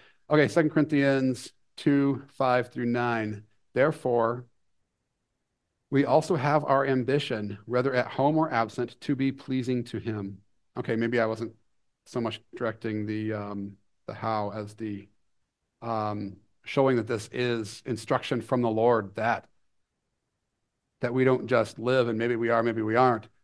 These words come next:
We're instructed to walk in a way that we're pleasing to him.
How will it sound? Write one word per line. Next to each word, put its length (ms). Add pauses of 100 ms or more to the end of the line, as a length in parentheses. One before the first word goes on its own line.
(180)
We're 180
instructed 760 (240)
to 200
walk 300
in 80
a 60
way 180
that 80
we're 240 (200)
pleasing 320
to 180
him. 380